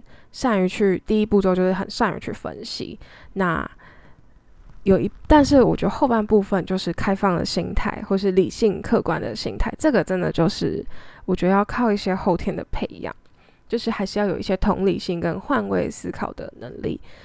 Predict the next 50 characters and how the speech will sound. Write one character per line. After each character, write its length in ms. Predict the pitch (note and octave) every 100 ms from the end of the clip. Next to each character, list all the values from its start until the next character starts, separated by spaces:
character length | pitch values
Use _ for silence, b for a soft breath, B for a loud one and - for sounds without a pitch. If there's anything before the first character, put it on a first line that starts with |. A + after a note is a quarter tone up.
| B B
当 160 | - D4+
然 180 | D#4 A#3
也 140 | G3
可 140 | G#3
能 180 | F#3+ F#3
是 220 | F3 A#3
生 320 | G#3+ G#3 G#3 G3
活 120 | F3
的 240 | F3 E3+ F3
环 260 | D#3 F#3
境 260 | G3 G3+ F#3+
啊、 160 | E3+
朋 240 | F#3 G3 F#3
友、 240 | G3 F3+ -
家 240 | F3+ F#3
人 200 | F#3+ - - B B
带 160 | - G3+
给 200 | F#3 D#3+
你 160 | C3+
的 400 | A#2+ C#3+ C3+ - -
一 80 |
些 260 | - E3+ - -
观 220 | F#3 - F3
念。 180 | F3+ _ - _ - _ - - - _ _ _ _ _
因 100 | A#3+
为 80 | A#3+
有 140 | G#3+
些 160 | G#3 A#3
家 180 | A#3+ A3
庭 140 | G#3
可 100 | G3
能 80 | B2
就 140 | F#3
是 120 | G3+
非 140 | F#3 F#3
常 180 | D3 -
直 180 | - - -
接， 240 | - D#2 - B B B B -
就 100 | -
是 180 | F3 F#3 -
比 80 |
较 140 | - C4+
果 240 | - - -
断 220 | - C3 -
的， 100 | - - b -
就 140 | G#3+
可 100 | G#3+
能 180 | G3+ F#3+
不 140 | -
会 220 | F#3 G3